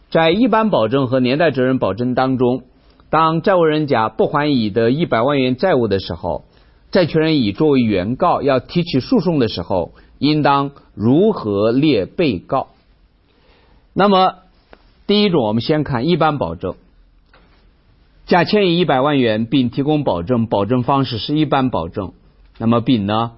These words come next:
享有先诉抗辩权。现在甲对乙的一百万元的债务到期了，甲不履行，乙特别生气，要起诉。那么债权人乙作为原告起诉的时候，应该如何列被告呢？四种情况：第一，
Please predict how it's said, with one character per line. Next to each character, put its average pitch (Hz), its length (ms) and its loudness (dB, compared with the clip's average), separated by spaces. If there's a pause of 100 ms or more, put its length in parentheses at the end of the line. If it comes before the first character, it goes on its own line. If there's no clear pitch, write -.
(140)
享 101 220 -4
有 98 120 0
先 120 240 0
诉 113 120 -6
抗 107 200 -6
辩 98 180 -4
权。 - 240 -16 (500)
现 185 220 0
在 180 100 2
甲 143 200 2
对 170 140 2
乙 143 100 2
的 127 80 2
一 165 120 2
百 131 160 0
万 139 140 0
元 139 100 0
的 127 100 2
债 143 160 0
务 120 100 0
到 139 180 0
期 - 220 -4
了， 120 160 2
甲 110 220 0
不 - 140 -2
履 147 140 2
行， 98 380 -8
乙 131 160 0
特 131 160 -4
别 120 100 0
生 127 260 0
气， - 240 -6
要 131 180 0
起 - 380 -4
诉。 180 320 -10 (520)
那 135 80 0
么 135 80 2
债 175 160 2
权 170 120 0
人 160 140 2
乙 123 80 2
作 165 140 0
为 151 100 2
原 120 180 2
告 180 160 2
起 - 180 -4
诉 151 140 -4
的 131 120 2
时 117 140 -6
候， 107 60 -2
应 139 140 0
该 135 120 2
如 127 180 0
何 135 160 0
列 127 160 2
被 143 180 0
告 143 220 0
呢？ 127 200 -4 (1120)
四 - 240 0
种 147 220 0
情 95 180 -4
况： 98 280 -4
第 143 280 0
一， - 160 -6